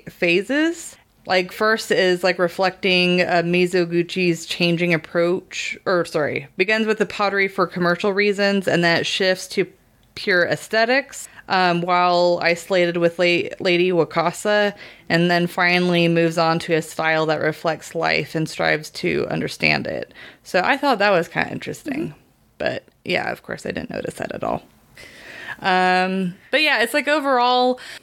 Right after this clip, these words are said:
Speaker 1: I think it's a movie that's worth wa-, I think it's a movie that's worth watching once. Um, especially, like, maybe read up about it a little bit
Speaker 2: Yeah.
Speaker 1: more before watching it, 'cause it kinda helps you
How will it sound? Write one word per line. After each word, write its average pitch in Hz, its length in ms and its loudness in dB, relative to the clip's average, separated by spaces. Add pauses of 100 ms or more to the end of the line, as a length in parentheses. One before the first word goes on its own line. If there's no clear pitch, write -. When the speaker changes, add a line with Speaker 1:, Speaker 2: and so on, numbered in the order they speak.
(280)
Speaker 1:
I 247 120 2
think 302 320 0
it's 339 180 0
a 311 80 4
movie 247 680 2 (320)
that's 190 380 0
worth 180 680 0
wa-, 175 260 2 (1200)
I 208 100 0
think 262 280 0
it's 277 160 -2
a 254 40 2
movie 226 380 2
that's 196 340 -2
worth 190 340 0
watching 175 680 0
once. 165 720 -2 (540)
Um, 180 460 2
especially, 262 680 0
like, 233 200 0
maybe 226 380 2
read 196 300 2
up 175 200 2
about 240 340 2
it 277 140 0
a 233 60 2
little 247 200 2
bit 254 200 0
Speaker 2:
Yeah. 233 40 -2
Speaker 1:
more 262 220 2
before 202 840 0
watching 214 440 0
it, 226 160 2
'cause 208 120 -4
it 196 200 0
kinda 185 240 0
helps 180 280 -2
you 196 600 2